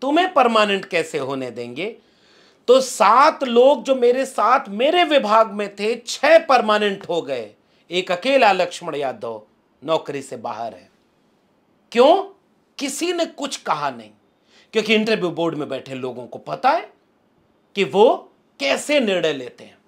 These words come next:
इसलिए एनएफ़एस शुद्ध रूप से एक बेईमानी और भ्रष्टाचार का टूल है। अब फिर से आंकड़े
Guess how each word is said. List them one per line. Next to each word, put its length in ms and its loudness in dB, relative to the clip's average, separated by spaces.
इसलिए 420 -2
एनएफ़एस 800 2
शुद्ध 480 2
रूप 340 2
से 240 -6
एक 320 -4
बेईमानी 600 2
और 160 0
भ्रष्टाचार 580 -6
का 160 -6
टूल 340 -10
है। 140 -18
अब 120 -10
फिर 140 -2
से 180 -2
आंकड़े 380 -2